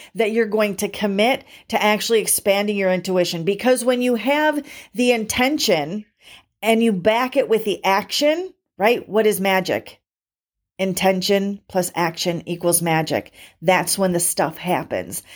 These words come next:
So if you have the intention that you want to open yourself up and you're going to use this powerful transitionary time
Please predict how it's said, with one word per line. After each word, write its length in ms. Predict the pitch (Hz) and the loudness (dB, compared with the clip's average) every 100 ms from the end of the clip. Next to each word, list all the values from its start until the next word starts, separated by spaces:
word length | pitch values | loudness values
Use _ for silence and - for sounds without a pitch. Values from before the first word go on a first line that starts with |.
| - - | -18 -2
So 160 | 220 | 0
if 100 | 202 | 2
you 80 | 196 | 0
have 260 | 196 233 262 | 2 2 2
the 140 | 294 | 0
intention 600 | 294 254 294 302 226 196 | 0 0 0 0 -2 0
that 160 | 185 180 | -2 0
you 200 | 202 196 | 0 0
want 300 | 190 233 254 | 2 0 2
to 120 | - | 2
open 320 | 233 240 233 | 2 2 0
yourself 440 | 226 202 220 214 | 0 0 2 2
up 260 | 254 214 196 | 2 2 0
and 100 | 208 | -4
you're 120 | 202 | -2
going 240 | 185 202 190 | 0 -2 -2
to 100 | 190 | -4
use 400 | 175 277 311 - | 0 2 2 0
this 220 | 170 170 - - - | -2 -2 -12 -20 -12
powerful 640 | - 262 339 302 - 202 | 0 2 4 2 0 -4
transitionary 800 | 185 214 196 220 285 208 190 147 - | -2 -2 0 -2 -2 -2 -4 -6 -6
time 540 | 285 349 160 156 | -4 -2 -2 -4